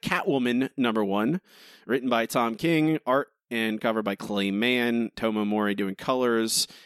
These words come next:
and Clayton Cowles doing letters, back to back Clayton Cowles. Uh, and this is the book that Tom King is writing and finishing off his,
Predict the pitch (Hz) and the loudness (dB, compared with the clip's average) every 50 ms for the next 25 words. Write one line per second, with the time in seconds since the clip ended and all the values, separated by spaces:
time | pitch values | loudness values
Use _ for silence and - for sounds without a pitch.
0 | - _ _ - 107 107 104 101 98 98 95 98 - _ - - - 110 90 95 | -20 _ _ -4 -2 0 0 0 0 0 -2 -4 -6 _ -8 -8 -6 -6 -6 -8
1 | - 104 107 101 98 98 - - - - - - 104 113 - - - - - - | -10 -10 -10 -8 -8 -6 -6 -6 -8 -8 -10 -12 -10 -10 -12 -12 -12 -14 -14 -14
2 | - - - - - _ - 147 - - - - - - - - - - - - | -14 -14 -14 -14 -16 _ -12 -10 -10 -10 -10 -10 -12 -14 -14 -14 -14 -14 -14 -12
3 | - - - - - _ _ _ _ _ _ _ - - - - _ _ _ _ | -14 -14 -16 -18 -20 _ _ _ _ _ _ _ -20 -20 -20 -20 _ _ _ _
4 | _ _ _ _ - 87 87 85 82 82 87 - - - 107 101 101 101 104 104 | _ _ _ _ -12 -10 -8 -8 -8 -8 -6 -4 -2 -2 0 0 0 0 -2 -2
5 | - - - 104 - 123 120 - - 127 110 - - 123 123 123 127 113 - 127 | -6 -6 -6 -4 -2 -2 -2 -2 -2 -4 -4 -4 -2 -2 0 0 -2 -2 -2 -2
6 | 123 123 120 123 120 113 110 104 110 107 117 117 113 113 113 110 110 110 107 104 | 0 0 0 0 0 -2 -2 -2 0 0 0 0 0 0 -2 -2 -4 -4 -4 -6
7 | 104 107 - _ _ - - 165 170 175 156 - 156 147 143 135 123 123 120 117 | -6 -8 -10 _ _ -6 -2 0 0 0 0 0 0 0 0 2 2 2 0 0
8 | - - 135 110 - - | -2 -2 -4 -2 -2 -6